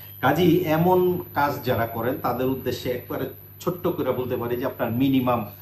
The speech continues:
দুই বছরের সাজা হইব যদি আপনি এই ধরনের কোনো কাজ করেন। আমি এখন বলতে পারেন যে, "ভাই, আমরা এরকম কাজ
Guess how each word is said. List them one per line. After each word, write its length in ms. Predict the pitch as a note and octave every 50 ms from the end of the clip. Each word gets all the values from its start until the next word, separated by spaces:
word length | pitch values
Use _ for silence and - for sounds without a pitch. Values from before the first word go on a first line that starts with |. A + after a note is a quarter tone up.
| - - - -
দুই 180 | A2 B2+ C#3 C3
বছরের 380 | B2 B2 B2 - G#2+ G#2 G#2
সাজা 320 | - - - A2 G2+ G2+ G2 -
হইব 280 | F#2 F2+ - - -
যদি 200 | - G2+ G2 G#2+
আপনি 240 | G2+ G2 - - G#2+
এই 120 | G#2+ G#2 -
ধরনের 300 | G2+ G2+ G2+ G2 G2+ G2
কোনো 160 | G2 F#2 G2
কাজ 220 | - A#2 A#2 -
করেন। 220 | - C#3+ D3 F3 G#3+ - - - - - -
আমি 460 | C#3 D#3+ F3 F#3 F#3+ F#3+ F#3+ F#3 - - -
এখন 320 | - C#3+ - - E3+ C#3+ C3+
বলতে 220 | E3+ E3+ E3+ F3
পারেন 240 | E3 D#3 D3+ D3+ D3
যে, 60 | D#3+
"ভাই, 300 | D3+ D3 D3 C#3+ C#3+ C3+
আমরা 260 | B2+ C3 B2+ B2+ C3
এরকম 280 | B2+ B2 B2+ B2+ B2+ A2+
কাজ 200 | - C3 B2